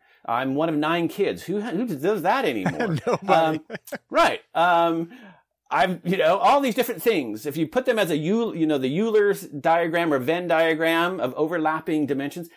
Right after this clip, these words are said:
Speaker 1: there is no one in that circle in the end but me. And that's the case for you and everybody else. So I believe that we gain our value even socially as well as personally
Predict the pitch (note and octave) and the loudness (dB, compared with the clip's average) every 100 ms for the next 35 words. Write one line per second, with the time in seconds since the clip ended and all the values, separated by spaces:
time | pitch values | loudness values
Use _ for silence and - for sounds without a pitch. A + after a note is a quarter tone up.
0 | - D4+ A3 G3 G3+ A#3+ A#3 G#3 F#3+ F3+ | -6 -2 0 0 0 2 2 0 0 -2
1 | - F#3+ F#3+ C#3+ C#3 C#3+ D3+ C#3 B2 C#3 | -2 -2 0 2 2 2 0 0 -2 -2
2 | E3+ - - _ _ _ - F#3+ C4+ D4+ | -2 -4 -18 _ _ _ -4 -2 -2 0
3 | G#3 G#3 - F3 E3 A#3 A3 E3 E3+ E3 | 0 0 -2 -2 0 2 0 0 -4 -2
4 | D3+ C#3 B2+ D2+ - - - _ - - | 0 0 0 -2 -6 -20 -20 _ -20 -8
5 | - D#3 - - C#4+ G3 D3 C#3 B2 A#2+ | -2 -2 0 0 2 2 2 0 0 -2
6 | C#3 C#3+ A#2+ C#3+ E3+ A#3 A3 E3+ _ - | 0 0 -2 -2 -2 -2 -4 -6 _ -4
7 | C3+ C#3+ B2 A#2+ F3 C4 B3 G3 F#3 A#3+ | 0 0 -2 0 2 2 0 -4 -4 -4
8 | A3+ - - G3+ C#4 - C#3+ G2 C#2+ F#3+ | -4 -6 -4 -2 -2 -2 -6 -4 -6 -10
9 | - _ _ - F#3+ D#3 D#3+ C4+ C#4+ A3 | -14 _ _ -4 -2 -2 -2 0 0 -2
10 | - - C4+ - D#3+ B2+ B2+ | -6 -10 -10 -6 -4 -4 -6